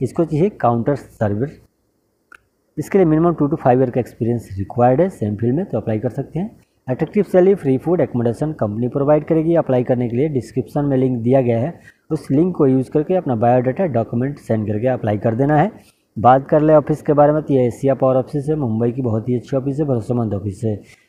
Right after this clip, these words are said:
चलिए बढ़ते हैं और अगला वैकेंसी की तरफ। दोस्तों, बात करें अगला vacancy के बारे में, तो ये Saudi Arabia के लिए requirement आई हुई है। वैकेंसी in large number में रिक्वायर्ड है। इसको चाहिए service crew। कैंडिडेट का एज below थर्टी ईयर का होना चाहिए, तो ये अप्लाई कर सकते हैं। अप्लाई करने के लिए अपना सीवी, document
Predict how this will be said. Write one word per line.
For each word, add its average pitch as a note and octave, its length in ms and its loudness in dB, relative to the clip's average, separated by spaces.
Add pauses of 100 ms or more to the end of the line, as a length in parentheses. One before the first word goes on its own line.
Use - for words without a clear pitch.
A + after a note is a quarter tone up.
(160)
चलिए C#3 220 4
बढ़ते B2+ 260 2
हैं C3 80 2
और B2+ 40 4
अगला B2+ 200 4
वैकेंसी A#2 280 -2
की G2+ 100 -8
तरफ। G#2+ 320 -4 (840)
दोस्तों, D3+ 420 4
बात B2+ 240 4
करें D3 200 4
अगला C3+ 200 6
vacancy B2+ 320 2
के C3 60 2
बारे A#2+ 200 4
में, A#2+ 140 -2
तो C3+ 80 -2
ये C3 80 2
Saudi B2 300 2
Arabia A#2+ 340 4
के A#2 100 -2
लिए A2 100 2
requirement G#2+ 420 0
आई G#2+ 80 2
हुई A2 100 2
है। A2 80 2
वैकेंसी A#2 460 0
in B2+ 140 0
large A2+ 300 4
number A#2 200 0
में A#2 100 0
रिक्वायर्ड G#2+ 420 0
है। E3+ 240 -2
इसको - 200 -4
चाहिए A#2 300 0
service G#2+ 540 -4 (120)
crew। A#2 300 -2 (600)
कैंडिडेट B2+ 340 2
का C#3 120 4
एज D3 300 2
below G#2+ 240 2 (160)
थर्टी G#2+ 300 -2
ईयर A2 180 0
का C#3 160 -2
होना A2+ 220 -4
चाहिए, B2 220 -2
तो B2+ 120 -2
ये G#2+ 140 0
अप्लाई A2 260 -2
कर A#2+ 120 -2
सकते B2+ 300 -4
हैं। F3+ 120 -2
अप्लाई A#2 320 0
करने A#2 240 -2
के A2+ 60 -4
लिए B2 140 0
अपना A2 260 -4
सीवी, A#2 400 -4
document A#2+ 520 -4